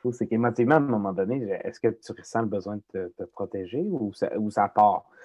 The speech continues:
Le, après le débrief, t'es prêt à restarter une journée ou à un moment donné, t'as besoin de te distancer ou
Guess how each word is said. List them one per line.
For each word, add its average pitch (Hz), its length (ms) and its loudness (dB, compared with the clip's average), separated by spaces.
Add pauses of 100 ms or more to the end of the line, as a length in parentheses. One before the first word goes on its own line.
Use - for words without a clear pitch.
(200)
Le, 98 320 0
après 107 240 4
le 117 80 4
débrief, 110 440 2
t'es 104 120 2
prêt - 160 2
à 113 60 6
restarter - 460 -2
une 107 80 2
journée 120 360 2
ou 107 260 4
à 95 40 -2
un 95 40 -2
moment 95 320 -4
donné, 95 220 -4
t'as 107 120 -4
besoin 92 320 -8
de 98 40 -10
te - 80 -8
distancer 98 840 -4
ou 101 180 -2